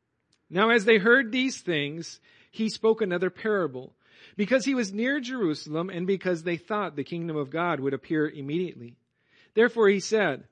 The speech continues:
'A certain nobleman went into a far country to receive for himself a kingdom and to return. So he called ten of his servants, delivered to them ten minas, and said to them, "Do business till I come."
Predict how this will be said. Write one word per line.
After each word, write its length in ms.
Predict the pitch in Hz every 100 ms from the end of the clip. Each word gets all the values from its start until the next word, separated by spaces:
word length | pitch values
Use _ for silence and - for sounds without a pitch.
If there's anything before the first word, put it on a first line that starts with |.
| _ _ _ _ _
'A 120 | - 226
certain 440 | 294 311 311 247
nobleman 600 | 233 262 247 185 147 139
went 240 | 180 202 208
into 300 | 202 196 208
a 60 |
far 380 | - 220 220 233
country 540 | - 202 180 170 156 165
to 140 | 202
receive 420 | 196 - 208 233
for 140 | - 262
himself 480 | 240 - 165 170
a 60 | 202
kingdom 520 | 190 294 269 170 143
and 160 | 143 156
to 80 | 185
return. 540 | 185 185 233 202 143 _ _ _ _ _ _ _ -
So 160 | 269
he 100 | 277
called 300 | 214 247 277
ten 180 | 208 233
of 80 | 247
his 160 | 294 -
servants, 640 | 208 180 165 220 - - _ _ 143
delivered 440 | 165 175 185 233
to 80 | 226
them 300 | 185 185 196
ten 300 | - 180 208
minas, 520 | 180 147 147 180 - _ _ _ _ _
and 100 | 285
said 260 | - 302 233
to 80 | 165
them, 340 | 143 127 139 _ _ _ _
"Do 180 | - 359
business 520 | 254 294 185 175 160
till 200 | - 190
I 120 | 180 185
come." 360 | 240 202 165